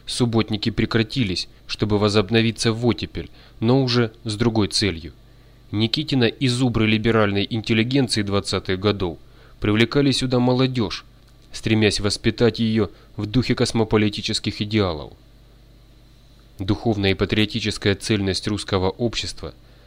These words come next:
сознательно деформируется в пользу космополитической идеологии малого народа. Начинает выходить из подполья и расширяться слой людей, для которых понятие русского патриотизма и величия русского государства вызывали ненависть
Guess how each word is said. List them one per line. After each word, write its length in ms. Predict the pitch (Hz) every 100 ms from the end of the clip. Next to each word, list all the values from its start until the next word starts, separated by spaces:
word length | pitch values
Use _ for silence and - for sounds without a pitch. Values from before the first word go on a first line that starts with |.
| - -
сознательно 640 | - 113 123 120 123 113
деформируется 920 | 113 117 120 117 120 113 110 - 104 - - -
в 100 | -
пользу 320 | - 120 110
космополитической 960 | 113 110 113 107 107 107 117 113 - 110 -
идеологии 640 | 113 110 104 104 98 101
малого 400 | 101 95 90 90
народа. 460 | 95 98 90 69 - - - - - - - - - -
Начинает 520 | 110 - 123 131 123
выходить 420 | 117 113 123 113 113
из 100 | -
подполья 640 | 113 - - 127 107 107
и 200 | - 113
расширяться 640 | 107 - 113 117 107 -
слой 320 | 101 113 110
людей, 420 | 95 101 104 120 - - - - -
для 200 | 107 120
которых 420 | 123 143 139 -
понятие 460 | 123 123 110 113
русского 400 | 110 110 - 101
патриотизма 800 | 95 104 107 104 - 120 110 101 -
и 80 | 110
величия 380 | 107 104 - 98
русского 380 | 95 - 95 92
государства 760 | 98 - 101 90 - - 76 - - - - -
вызывали 480 | 104 104 107 104 95
ненависть 560 | 101 113 104 98 -